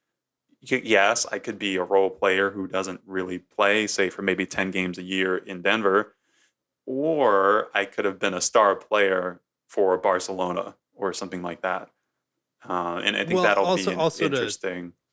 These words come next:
Speaker 2: kinda connect it back to the free agency. Are you on the side that you were disappointed that some of the free agency signings led to Vlatko's pretty clearly not gonna play? Like, did you want him to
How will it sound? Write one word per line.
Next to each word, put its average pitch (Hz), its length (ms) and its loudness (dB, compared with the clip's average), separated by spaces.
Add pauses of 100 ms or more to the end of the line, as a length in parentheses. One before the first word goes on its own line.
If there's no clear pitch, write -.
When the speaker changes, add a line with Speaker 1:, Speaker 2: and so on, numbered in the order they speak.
(120)
Speaker 2:
kinda 131 220 -2
connect 120 300 -6
it 113 100 -8
back 110 220 -4
to - 100 -10
the 104 100 -8
free 110 220 -6
agency. 104 640 -8 (220)
Are 120 200 -2
you 160 460 0
on 151 220 -4
the 139 100 -4
side 127 440 -2
that 117 160 -8
you 117 140 -14
were 123 160 -6
disappointed 117 840 -6
that 113 140 -6
some 117 220 -8
of 113 80 -10
the 110 60 -6
free 113 220 -6
agency 110 440 -10
signings 110 480 -10
led 107 300 -6
to 104 400 -10 (600)
Vlatko's 110 600 -2
pretty 110 240 -10
clearly 110 500 -6
not 104 180 -6
gonna 107 160 -10
play? 120 340 -4
Like, 139 200 -2
did 113 180 -14
you 123 80 -10
want 107 360 -4
him 123 240 -8
to 110 260 -4